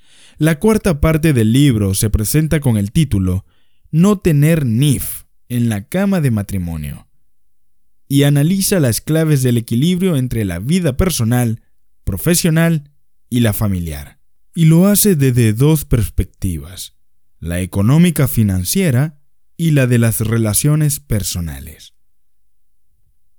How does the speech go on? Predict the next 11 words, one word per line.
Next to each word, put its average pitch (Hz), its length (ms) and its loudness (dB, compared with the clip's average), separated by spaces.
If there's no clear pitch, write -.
Décimo 156 500 4
primer 160 380 6
asalto. 85 720 0
Nunca 202 420 4
ponga 156 300 4
los 110 220 4
huevos 127 400 2
en 104 180 2
una 131 200 4
sola 107 360 0
cesta. - 600 -8